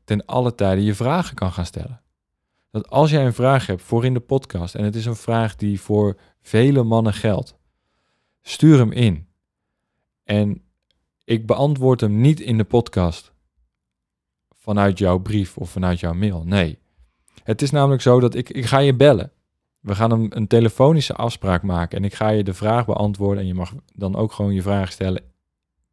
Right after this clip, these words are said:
in dat telefoongesprek. En dat telefoongesprek ga ik in de podcast benoemen. Dat laat ik afspelen.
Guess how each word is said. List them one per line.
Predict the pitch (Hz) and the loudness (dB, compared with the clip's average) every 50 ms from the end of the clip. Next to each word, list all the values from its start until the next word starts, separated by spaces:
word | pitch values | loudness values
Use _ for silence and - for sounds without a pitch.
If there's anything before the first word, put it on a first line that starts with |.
| _ | _
in | - 160 170 165 | -2 0 2 4
dat | 135 117 110 | 4 2 2
telefoongesprek. | - 113 107 98 87 110 107 107 95 - - - - - - - _ _ _ _ _ _ _ _ _ _ _ _ _ _ _ _ _ _ _ _ _ _ _ _ _ _ _ _ | 2 2 2 2 2 0 0 0 0 -4 -8 -16 -16 -18 -18 -20 _ _ _ _ _ _ _ _ _ _ _ _ _ _ _ _ _ _ _ _ _ _ _ _ _ _ _ _
En | - - | -4 0
dat | 107 110 107 | 2 2 4
telefoongesprek | 127 127 123 120 - 139 143 160 151 139 - - - 131 131 127 - - 165 | 4 4 4 4 4 4 4 4 4 0 -4 -4 0 0 0 0 -2 -8 -16
ga | - - - 120 123 120 | -14 -8 -4 -2 0 0
ik | 107 117 120 113 - | 0 0 -2 -2 -2
in | - 120 117 | -4 -4 -4
de | 110 | -2
podcast | - - 127 123 - - 110 101 92 - - - - _ _ | 0 0 -2 -2 0 0 0 0 0 -2 -8 -18 -20 _ _
benoemen. | - 98 98 104 117 120 107 87 87 101 - _ _ _ _ _ _ _ _ _ _ _ _ _ _ _ | -10 -6 -2 0 0 0 0 -2 -6 -10 -14 _ _ _ _ _ _ _ _ _ _ _ _ _ _ _
Dat | _ 101 101 | _ -6 -2
laat | 107 107 110 110 - | 2 2 2 2 0
ik | 107 - | -2 -4
afspelen. | 117 113 - - - 95 82 - - 151 | -4 -4 -4 -4 -4 -4 -4 -4 -6 -10